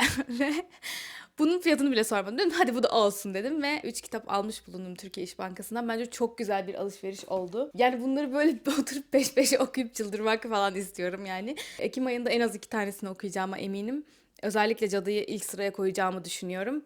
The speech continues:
Çok iyi bir alışveriş yaptığımı düşünüyorum ve sanıyorum bu seriden bol bol kitap okumak istiyorum. Yakın zamanda Fatma Aliye'nin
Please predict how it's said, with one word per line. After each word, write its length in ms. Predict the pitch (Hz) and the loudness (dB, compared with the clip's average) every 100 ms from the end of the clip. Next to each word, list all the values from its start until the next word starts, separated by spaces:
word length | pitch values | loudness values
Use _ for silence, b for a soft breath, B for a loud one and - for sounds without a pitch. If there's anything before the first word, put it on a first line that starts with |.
| - | 2
Çok 200 | 262 - | 2 2
iyi 160 | 208 | -2
bir 140 | 175 190 | -2 -4
alışveriş 400 | 180 202 185 - | -4 -4 -4 -4
yaptığımı 360 | 185 - 190 | -6 -6 -8
düşünüyorum 420 | 185 - 269 320 | -8 -6 -4 0
ve 120 | 311 311 B B B | 0 -2 B B B
sanıyorum 600 | - 269 302 311 311 240 | -4 0 0 2 0 0
bu 80 | 285 | 0
seriden 500 | 285 247 247 277 262 | 0 0 2 2 4
bol 200 | 262 220 | 2 2
bol 120 | 247 | -2
kitap 220 | - 214 | -4 -8
okumak 320 | 196 196 185 | -6 -8 -8
istiyorum. 420 | - - 190 190 220 | -8 -8 -6 -4 -6
Yakın 220 | 220 247 | -6 -6
zamanda 320 | 233 233 233 | -4 -4 -4
Fatma 420 | - - 208 226 | -8 -10 -8 -4
Aliye'nin 460 | 202 214 214 226 | -4 -2 0 -2